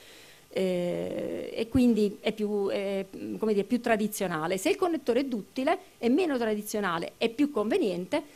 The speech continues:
perché lo sforzo di trasferimento si può,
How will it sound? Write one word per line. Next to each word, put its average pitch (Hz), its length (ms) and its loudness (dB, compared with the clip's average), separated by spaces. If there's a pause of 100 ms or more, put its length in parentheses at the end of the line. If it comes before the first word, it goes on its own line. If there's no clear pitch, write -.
(140)
perché 262 240 2
lo 277 100 6
sforzo 277 440 4
di 190 100 0
trasferimento 233 1000 0 (220)
si 277 140 0
può, 277 320 2